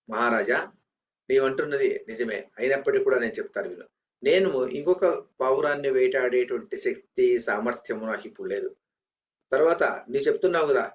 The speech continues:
ఏమేమో జంతువుల జ-, మాంసం ఇస్తానని అంటున్నావు కదా, ఆ మాంసం ఎంత నేను ముట్టను అన్నమాట. నాకు ఆ మాంసం అవసరం లేదు. నాకు కావాల్సింది కేవలం పావురం మాంసమే కావాలి.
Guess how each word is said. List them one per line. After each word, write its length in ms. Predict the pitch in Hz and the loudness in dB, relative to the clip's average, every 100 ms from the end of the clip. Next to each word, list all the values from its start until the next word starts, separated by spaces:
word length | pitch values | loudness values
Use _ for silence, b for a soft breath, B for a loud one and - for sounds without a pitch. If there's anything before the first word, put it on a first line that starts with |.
| - | -2
ఏమేమో 380 | 127 143 147 147 | 0 0 -2 -2
జంతువుల 420 | 135 127 151 143 | 0 0 0 -2
జ-, 80 | 131 | -2
మాంసం 420 | 113 117 123 131 | -4 -8 -8 -8
ఇస్తానని 460 | 123 - 123 117 113 | -6 -4 -4 -2 -6
అంటున్నావు 380 | 107 117 117 110 | -4 -2 0 0
కదా, 180 | 107 - _ | -2 -6 _
ఆ 120 | 104 107 | -10 -8
మాంసం 440 | 104 127 135 117 | -6 -4 -2 0
ఎంత 160 | 113 120 | -2 -2
నేను 220 | 104 101 | -2 -6
ముట్టను 300 | 95 98 92 | -8 -8 -8
అన్నమాట. 340 | 87 - - - _ _ _ _ | -12 -18 -14 -14 _ _ _ _
నాకు 200 | 120 127 | -4 -2
ఆ 100 | 117 | -2
మాంసం 340 | 107 117 123 104 | -2 -4 -2 -2
అవసరం 340 | 101 98 98 | -4 -6 -8
లేదు. 240 | 87 - - _ _ _ - | -10 -12 -14 _ _ _ -6
నాకు 220 | 127 139 | -2 -2
కావాల్సింది 500 | 143 139 151 156 147 | 0 2 2 0 -6
కేవలం 420 | - 123 131 143 - - | -2 2 2 0 -6 -8
పావురం 360 | 101 123 127 | -4 -2 -4
మాంసమే 440 | 120 117 123 113 113 | -4 -6 -4 -2 -2
కావాలి. 480 | 98 80 82 135 | -4 -10 -10 -12